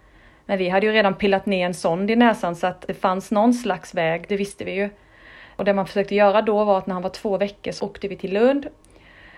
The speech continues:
Man opererade i näsan och tog bort, alltså, näsmusslor heter det. Det är ju lite, liksom, vävnader som finns i näsan. Och tänkte att, ja, men nu, nu blir det bra. Så efter den operationen så fick,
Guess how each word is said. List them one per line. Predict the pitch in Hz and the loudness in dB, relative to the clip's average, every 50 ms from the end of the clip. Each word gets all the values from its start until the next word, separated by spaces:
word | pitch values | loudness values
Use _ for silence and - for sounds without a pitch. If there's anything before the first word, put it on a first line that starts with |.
| - - _ | -20 -20 _
Man | - 190 190 190 | -10 -10 -8 -8
opererade | 185 - - 196 196 - - - 196 196 | -8 -6 -4 -4 -2 -2 -2 -4 -2 -2
i | 202 | 0
näsan | 202 202 202 - - 190 175 | 0 0 -2 -2 -2 -4 -6
och | 175 170 | -4 -4
tog | 190 175 | -6 -4
bort, | 185 180 180 - _ - - - - - _ _ _ _ _ _ _ _ - | -4 -6 -6 -6 _ -20 -20 -20 -20 -20 _ _ _ _ _ _ _ _ -18
alltså, | 185 - - - | -16 -12 -10 -8
näsmusslor | 196 190 185 185 180 170 - - - 170 175 165 - - - 208 202 202 | -4 -2 -2 -2 -2 -4 -8 -10 -8 -8 -8 -8 -10 -8 -4 -4 -2 0
heter | 208 190 170 - 160 - - | 0 -2 -2 -4 -6 -8 -6
det. | 196 208 190 | -4 -2 -2
Det | 190 | -2
är | 185 | -2
ju | 185 185 | -2 -4
lite, | 190 180 - 190 | -6 -6 -6 -8
liksom, | 185 175 - 185 180 175 | -8 -8 -8 -8 -6 -4
vävnader | 180 180 180 175 170 170 170 170 170 185 | -2 0 0 0 -2 -4 -6 -6 -6 -8
som | - - 175 | -10 -10 -10
finns | - 185 175 175 - | -10 -10 -12 -10 -10
i | 190 | -6
näsan. | 185 185 180 180 - - - - 190 - - _ _ _ - - - - - - - - - - - | -4 -4 -4 -4 -6 -8 -8 -8 -10 -12 -16 _ _ _ -20 -20 -20 -20 -20 -20 -20 -20 -20 -18 -8
Och | - 208 202 | -8 -6 -2
tänkte | - 214 202 - 190 | 0 -2 0 2 0
att, | 175 175 | -2 0
ja, | - 202 | 0 0
men | 214 220 233 | 0 4 4
nu, | 240 247 247 247 240 233 - | 6 8 8 8 6 6 6
nu | 240 247 | 4 4
blir | 233 202 190 | 4 4 0
det | 175 | -2
bra. | 190 180 - - 190 226 233 - - _ | -2 0 2 4 4 4 2 -2 -10 _
Så | - 202 | -4 -2
efter | 208 208 - 220 | -2 0 -2 0
den | 208 208 | 0 0
operationen | 220 220 - 247 240 240 254 208 185 185 185 185 | 0 0 2 0 2 2 2 0 2 0 -4 -4
så | - 196 196 | -4 -6 -6
fick, | - - - 233 - - | -4 -2 -2 -2 -4 -6